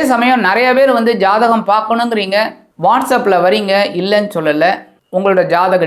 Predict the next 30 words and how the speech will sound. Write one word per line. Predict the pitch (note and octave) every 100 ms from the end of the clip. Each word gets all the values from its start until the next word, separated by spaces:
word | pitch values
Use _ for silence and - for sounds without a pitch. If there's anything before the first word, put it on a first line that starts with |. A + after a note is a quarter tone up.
| D#3
டீட்டெயில்ஸ் | F3+ F#3 F#3+ F#3
எல்லாத்தையும் | D3 D#3+ - G3+ -
அனுப்பிச்சா | D#3 - D#3 C#3+
தான் | A3 D#4 C#3+
நம்ம | C3+
வந்து | C3 F3 C3
பதில் | C#3+ E3+
சொல்ல | D#3 C3+ C3+
முடியும். | C#3+ A3+ D4+ - _ _ -
நீங்க | E3+ D3+
ஹாய்ன்னு | D#3 G3 G#3 F3+
சொல்லி | D#3+ D3+ C#3+
வாங்க, | C#3+ F#3 - -
அதுலயே | D3 E3 F#3+
உங்களுக்கு | C#3 C3 C3
வந்து | C3 F3+ E3
பதில் | B2+ B2+ A2
வரும். | A2+ - _ _ _ _ -
அதை | D3 C#3
நீங்க | C3+ C3
பார்த்துட்டு | D#3 D#3 D#3+ G3
இது | - A#2
பண்ணிக்கலாம். | A2+ - - - _ _ _ _ _ _ F#3+
அந்த | B3 B3+
வகையில | B3 C4+ C#4 C#4
இப்போ | - G3+ E3+ C#3 D#3+
நம்பர் | G#3 C#4+ B3
வந்து | A3 B3 G#3+
சேஞ்ச் | G#3+ G3+
ஆயிருக்கு, | D3+ B2+ -